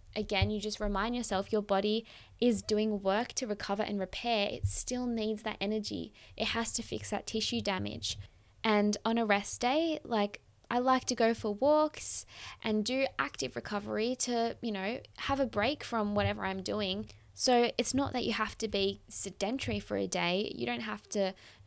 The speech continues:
not get out of bed all day. Oh, the point of a rest day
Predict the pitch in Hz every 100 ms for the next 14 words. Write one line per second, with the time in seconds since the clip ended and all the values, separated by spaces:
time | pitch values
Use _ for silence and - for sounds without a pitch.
0 | - - 233 220 247 247 220 208 202 233
1 | - 208 202 101 220 - 226 - - 233
2 | 233 - - 294 320 220 202 202 - 202
3 | 208